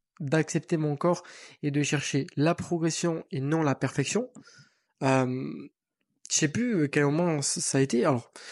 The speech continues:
je sais que la ren-, la rencontre, du coup, avec ma, ma copine, ça a été un tournant par rapport à ça, parce que, euh,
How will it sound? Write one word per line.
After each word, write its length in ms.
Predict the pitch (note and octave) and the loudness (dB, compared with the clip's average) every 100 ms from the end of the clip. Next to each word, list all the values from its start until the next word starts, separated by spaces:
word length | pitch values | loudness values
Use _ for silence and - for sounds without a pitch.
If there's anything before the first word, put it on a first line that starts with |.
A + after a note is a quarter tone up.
| - | -14
je 100 | - | -2
sais 160 | C3+ G#3 | 0 2
que 60 | |
la 80 | E3+ | 2
ren-, 240 | C3+ C#3+ - | 2 0 0
la 240 | E3 C#3 | 2 4
rencontre, 320 | C3+ D3+ F#3 | 2 2 2
du 100 | D#3+ | 0
coup, 140 | C#3 F3+ | 0 2
avec 140 | D3 | 4
ma, 340 | C3 B2 B2 B2 | 4 2 0 0
ma 160 | B2+ | -2
copine, 360 | - C#3 F3 F3+ - - - | -4 -2 0 -2 -4 -18 -8
ça 120 | - | 0
a 40 | C#3 | 2
été 120 | C#3 | 4
un 120 | C#3+ | 2
tournant 260 | C#3 F3+ F#3+ | 4 4 4
par 160 | E3+ | 6
rapport 240 | C#3+ C#3 C#3 | 4 4 2
à 60 | |
ça, 160 | C#3 F3 | 4 0
parce 240 | D3+ C3 | 0 -2
que, 100 | - | 0
euh, 260 | F3 D3+ C3 | 2 4 2